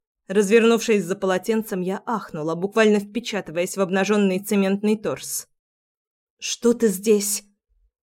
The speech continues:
Увы, договорить не вышло. Демьян подхватил меня, прижимая к холодной кафельной стене, коротко бросив: «Разбудила меня».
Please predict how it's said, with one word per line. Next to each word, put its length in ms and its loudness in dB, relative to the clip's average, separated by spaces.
Увы, 500 0
договорить 760 0
не 160 4
вышло. 460 -4
Демьян 500 2
подхватил 560 -2
меня, 280 0
прижимая 500 0
к 80 -14
холодной 480 0
кафельной 500 0
стене, 480 0
коротко 460 0
бросив: 640 -4
«Разбудила 840 0
меня». 460 -6